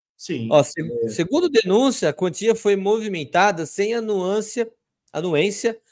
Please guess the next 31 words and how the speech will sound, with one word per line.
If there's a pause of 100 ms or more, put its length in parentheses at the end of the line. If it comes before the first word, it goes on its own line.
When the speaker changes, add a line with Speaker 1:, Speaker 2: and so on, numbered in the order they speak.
(220)
Speaker 2:
do
jogador (300)
ao,
ao
longo
dos
últimos
anos,
a
partir
de
transações
com
assinaturas
falsas
na
conta
em
que
ele
recebia
os
direitos
de
imagem
do
Verdão. (920)
É,
Verdão
ou
Palmeiras?